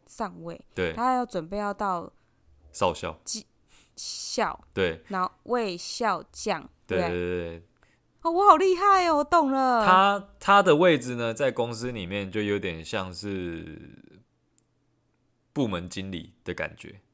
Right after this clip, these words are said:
Speaker 2: 部门的经理。
Speaker 1: 哦。
Speaker 2: 就还蛮大的吧，部门经理应该算蛮大的吧，就是经理啊，
Speaker 1: 蛮大的啊。
Speaker 2: 对啊，经理级的。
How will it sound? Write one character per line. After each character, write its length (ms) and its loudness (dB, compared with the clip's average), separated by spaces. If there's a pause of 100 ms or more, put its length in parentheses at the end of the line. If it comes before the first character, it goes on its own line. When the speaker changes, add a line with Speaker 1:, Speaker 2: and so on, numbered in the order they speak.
(640)
Speaker 2:
部 120 -4
门 120 -6
的 100 -10
经 260 -12
理。 60 -10
Speaker 1:
哦。 680 -16
Speaker 2:
就 60 -12
还 160 4
蛮 160 4
大 160 6
的 80 4
吧， 140 2
部 160 -4
门 120 0
经 120 -8
理 40 -8
应 60 -10
该 120 -2
算 160 -4
蛮 140 -10
大 120 -6
的 60 -8
吧， 140 -16
就 100 -10
是 80 -8
经 220 -10
理 60 -8
啊， 80 -6
Speaker 1:
蛮 20 -
大 60 -10
的 100 -12
啊。 80 -12
Speaker 2:
对 80 -2
啊， 80 0
经 180 -8
理 140 -6
级 180 -20
的。 160 -18